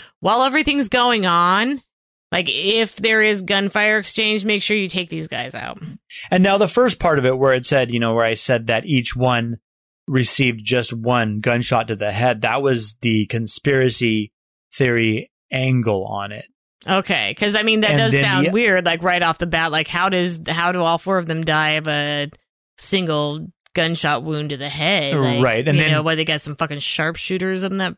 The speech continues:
Speaker 1: Branch Davidian or what?
Speaker 2: Some of the other things I found,
Speaker 1: But
Speaker 2: the other, uh, others, other things I said about their wounds, you know, the, the more in-depth parts about their wounds, those were all things found in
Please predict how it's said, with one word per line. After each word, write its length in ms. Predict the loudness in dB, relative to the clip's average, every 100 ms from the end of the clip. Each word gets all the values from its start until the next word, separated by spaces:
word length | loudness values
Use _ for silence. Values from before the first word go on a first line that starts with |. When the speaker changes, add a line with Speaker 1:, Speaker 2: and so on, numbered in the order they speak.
| -8
Speaker 1:
Branch 300 | -6 -6 -8
Davidian 500 | -8 -6 -6 -6 -6
or 100 | -8
what? 560 | -10 -10 -10 -10 -8 -4
Speaker 2:
Some 260 | 0 2
of 60 | 4
the 120 | 4
other 200 | 4 4
things 320 | 2 2 2 0
I 100 | 0
found, 340 | -2 -2 -2 -6 -12 -14 -20 -20 _ _ -2
Speaker 1:
But 240 | 2 4
Speaker 2:
the 120 | 2
other, 300 | 4 4 2
uh, 40 | 2 2 4
others, 260 | 4 2 2
other 200 | 2 2
things 200 | 0 0
I 100 | 0
said 200 | 0 0
about 200 | 2 2
their 360 | 2 0 -2 -6 -16 _ _ _ _ -4
wounds, 560 | 0 4 4 2 0 -4
you 220 | -6 -2
know, 160 | 0 0
the, 220 | 0 0
the 140 | 0 0
more 180 | 2
in-depth 400 | 0 2 0 0
parts 180 | -2 -2
about 140 | -2 0
their 80 | 0
wounds, 240 | 0 0
those 140 | 0 2
were 60 |
all 140 | 0 0
things 260 | -2 -2
found 240 | -2 0 0
in 160 | -2